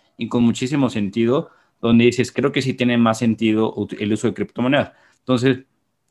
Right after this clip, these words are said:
todo depende de la situación, el, el, el, el, las condiciones, pero hay quienes llaman el, el nuevo Internet por el hecho de decir que,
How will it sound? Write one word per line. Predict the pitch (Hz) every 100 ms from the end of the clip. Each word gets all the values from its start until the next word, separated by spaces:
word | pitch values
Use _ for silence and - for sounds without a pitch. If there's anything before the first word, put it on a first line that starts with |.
| _ _ _ -
todo | 135
depende | 147 - 135
de | 135
la |
situación, | 113 104 104 - 117
el, | 117 107 -
el, | 101 85 -
el, | 104 98 98 -
el, | 98 101 101
las | 104
condiciones, | 117 107 - 131 170 - _ -
pero | 117 110 - _ _
hay | 120 123
quienes | 143 120
llaman | 123 127 -
el, | 107 -
el | 104
nuevo | 113 127
Internet | 123 120 107 113 117
por | 123
el | 110
hecho | 110 123
de |
decir | 104 - 110
que, | - 117 92